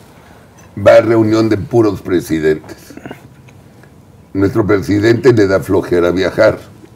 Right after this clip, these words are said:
de eso ya me enteré. No le gusta. Entonces, a donde se juntan los veinte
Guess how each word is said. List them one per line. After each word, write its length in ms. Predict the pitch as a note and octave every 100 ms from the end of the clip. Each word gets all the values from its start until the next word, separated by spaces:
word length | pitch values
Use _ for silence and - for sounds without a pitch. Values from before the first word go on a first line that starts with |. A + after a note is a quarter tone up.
| -
de 100 | D#2
eso 180 | E2 D#2+
ya 180 | E2+ D#2+
me 120 | D#2+
enteré. 440 | D2 B1+ B1 G1+ - - - - -
No 220 | F#2+ A2
le 160 | G#2+
gusta. 480 | E2+ F#2 F2 - - - - - - - - - - -
Entonces, 540 | G2+ G2+ B2+ C3+ C#3+ A#2 - - -
a 120 | F#2+
donde 340 | G2 G2 F#2
se 160 | F2 F2+
juntan 480 | F#2+ A#2+ A#2 A#2 G#2
los 260 | F2+ D#2+
veinte 580 | A2 A#2+ B2+ - A2+